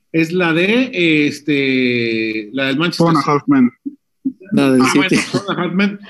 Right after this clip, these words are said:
Speaker 1: Two and a Half Men,
Speaker 3: No,
Speaker 1: ahora que,
Speaker 3: bueno.
Speaker 1: ahora que estuve con covid otra vez, eh, parte dos, me la volví a chutar.
Speaker 3: <laughs> ¿Te,
Speaker 1: Two and a Half
Speaker 3: te la
Speaker 1: Men
Speaker 3: aventaste
Speaker 1: y
Speaker 3: completa?
Speaker 1: Casi.
Speaker 3: Son
Speaker 1: Y,
Speaker 3: un chingo
Speaker 1: no,
Speaker 3: de
Speaker 1: porque,
Speaker 3: temporadas.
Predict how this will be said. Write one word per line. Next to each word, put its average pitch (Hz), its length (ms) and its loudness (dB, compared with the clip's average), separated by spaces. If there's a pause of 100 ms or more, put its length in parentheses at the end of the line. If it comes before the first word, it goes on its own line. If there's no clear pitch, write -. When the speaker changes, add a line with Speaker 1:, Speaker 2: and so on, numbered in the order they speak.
(180)
Speaker 1:
Two 185 80 -2
and 240 100 2
a - 100 -2
Half 262 80 0
Men, 254 180 2
Speaker 3:
No, 160 40 2
Speaker 1:
ahora - 200 0
que, 175 60 0
Speaker 3:
bueno. 160 440 2
Speaker 1:
ahora 135 140 0
que 233 60 2
estuve 208 760 0
con 151 180 -2
covid 165 320 2
otra 220 200 -4
vez, 254 340 -4 (220)
eh, 117 320 -4
parte 170 300 -2
dos, 214 400 -2 (260)
me 147 140 0
la 147 80 0
volví 139 240 2
a 180 100 -2
chutar. 165 380 -6
Speaker 3:
<laughs> 160 80 -6 (1040)
¿Te, - 600 -6
Speaker 1:
Two 170 140 -4
and 202 100 -2
a 208 40 0
Half - 100 2
Speaker 3:
te 143 80 2
la 151 80 4
Speaker 1:
Men 226 100 2
Speaker 3:
aventaste 196 220 0
Speaker 1:
y - 20 -2
Speaker 3:
completa? 240 540 2 (1300)
Speaker 1:
Casi. 151 480 -4
Speaker 3:
Son - 80 -20 (340)
Speaker 1:
Y, 220 320 4
Speaker 3:
un 220 40 -2
chingo 196 140 0
Speaker 1:
no, 196 60 2
Speaker 3:
de - 20 2
Speaker 1:
porque, 202 140 2
Speaker 3:
temporadas. 165 760 0